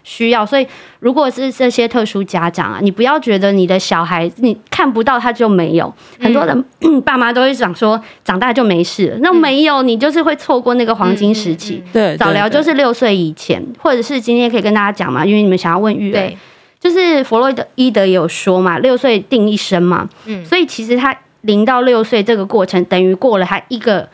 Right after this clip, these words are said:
Speaker 1: 人生的循环。
Speaker 2: 嗯。
Speaker 1: 比如说我们 Terrible Two的时候，不是他的第一个叛逆期吗？
Speaker 3: 对。
Speaker 1: 如果这个时段你处理得很好，他长大的那个叛逆期状况会很少。
Speaker 2: 嗯。
Speaker 1: 好，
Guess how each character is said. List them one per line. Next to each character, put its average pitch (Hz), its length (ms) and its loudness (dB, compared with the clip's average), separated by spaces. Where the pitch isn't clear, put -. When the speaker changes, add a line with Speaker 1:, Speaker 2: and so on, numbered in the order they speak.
Speaker 1:
人 202 200 0
生 233 180 0
的 185 240 0
循 185 340 -2
环。 151 240 -2
Speaker 2:
嗯。 202 320 -18
Speaker 1:
比 226 80 0
如 262 80 2
说 311 120 2
我 262 100 2
们 202 180 2
Terrible 240 400 0
Two 233 260 -2
的 185 140 0
时 175 160 -4
候， 202 160 0
不 185 140 -6
是 214 120 0
他 202 140 -4
的 208 80 -4
第 196 160 -4
一 185 40 -6
个 190 80 -4
叛 180 200 -2
逆 175 160 2
期 - 240 -14
吗？ 190 80 -6
Speaker 3:
对。 180 280 0
Speaker 1:
如 311 100 0
果 370 140 0
这 349 140 -2
个 277 140 2
时 214 220 -8
段 214 300 -2
你 190 120 2
处 202 240 -2
理 202 100 0
得 175 100 0
很 165 240 -4
好， 151 300 -4
他 - 140 -2
长 185 260 -2
大 247 160 -2
的 214 120 -4
那 226 100 0
个 233 100 0
叛 226 240 -4
逆 208 100 0
期 - 320 -8
状 294 160 0
况 277 160 2
会 269 80 2
很 170 280 -2
少。 - 460 -6
Speaker 2:
嗯。 214 400 -14
Speaker 1:
好， - 180 -10